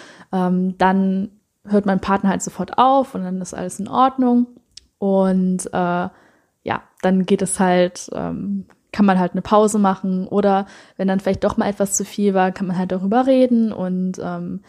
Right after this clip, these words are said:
kann dann halt irgendwie gucken, was man dann in der Zukunft verbessern kann oder umändern kann. Und so ein Codewort, ähm, kann dann halt auch so ein gegenseitiges Vertrauen einfach geben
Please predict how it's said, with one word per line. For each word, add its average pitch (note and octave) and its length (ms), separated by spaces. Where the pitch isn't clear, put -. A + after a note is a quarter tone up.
kann F#3+ 220
dann F#3 180
halt F3+ 280
irgendwie F#3+ 220
gucken, G#3 380
was G3 160
man G#3 100
dann G3+ 160
in G3+ 100
der G3 80
Zukunft G#3 440
verbessern G3+ 500
kann F#3+ 300
oder F3 220
umändern F#3 440
kann. G3+ 360
Und F#3 140
so F3 80
ein F#3 200
Codewort, G3+ 640
ähm, F3+ 380
kann G3+ 160
dann G3 180
halt G3 140
auch F3+ 120
so - 120
ein F#3 140
gegenseitiges F#3+ 920
Vertrauen G3 460
einfach - 320
geben F#3 360